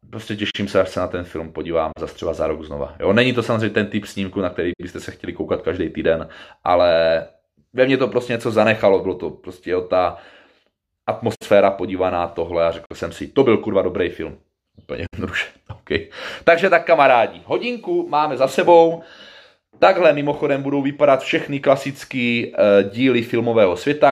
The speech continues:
kde se rozebere pár témat a tak dále a tak dále. Ovšem, je dost možné, že příští čtvrtek bude speciál na Johna Wicka.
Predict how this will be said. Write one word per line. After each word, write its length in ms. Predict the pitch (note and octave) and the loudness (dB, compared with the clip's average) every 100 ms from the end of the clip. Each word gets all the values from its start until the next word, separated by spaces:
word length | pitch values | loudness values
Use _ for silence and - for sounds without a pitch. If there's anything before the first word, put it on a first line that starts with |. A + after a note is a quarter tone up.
| C3 | 4
kde 120 | A#2 | 0
se 140 | A2+ | -2
rozebere 440 | G#2 G2 G2+ F#2+ F#2 | -2 -2 0 0 -2
pár 240 | F#2 E2+ | -2 -4
témat 340 | - G#2 G2+ F#2+ | 0 0 0 -2
a 60 | |
tak 200 | - F#2+ | -4 -2
dále 140 | G2 F#2+ | 2 2
a 40 | |
tak 220 | F2+ D#2+ | 0 -6
dále. 460 | G#2 A2 G#2+ G#2+ A2 - | 2 2 4 4 4 4
Ovšem, 480 | A3 - - B2+ B2+ | 2 4 4 4 2
je 100 | C3+ | -2
dost 200 | C3+ C3+ | -2 -2
možné, 280 | C3 C3 C3+ | -8 -6 -6
že 100 | A#2 | -6
příští 400 | - D3+ - D3+ | -10 -14 -10 -10
čtvrtek 360 | - C3 C3 | -8 -2 -2
bude 160 | B2 B2+ | 0 -2
speciál 520 | B2+ B2 - C3 A2+ | 2 -2 0 4 4
na 100 | A2+ | 4
Johna 200 | A2+ A2+ | 2 0
Wicka. 420 | F#2 G2 B2 A2 | 0 2 4 4